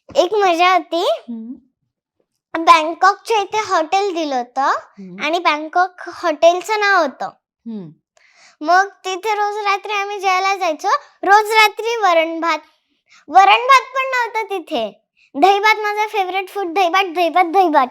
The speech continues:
Speaker 2: बापरे.
Speaker 1: जोपर्यंत शूट नव्हतं संपत, दही भात, दही भात, दही भात.
Speaker 2: का?
Speaker 1: आणि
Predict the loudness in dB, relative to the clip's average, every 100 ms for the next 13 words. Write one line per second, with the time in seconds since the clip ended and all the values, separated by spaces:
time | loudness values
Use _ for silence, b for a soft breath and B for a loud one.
0 | -4 -12 -10 -8 -10 -8 -4 2 2 4
1 | 0 0 -2 -8 -8 -6 -4 -4 -4 -4
2 | -4 -6 -8 -6 -4 0 0 0 -2 -2
3 | -4 -2 -4 -6 -10 -10 -12 _ _ _
4 | _ _ _ -4 -2 -4 -10 B B B
5 | B B -4 -2 0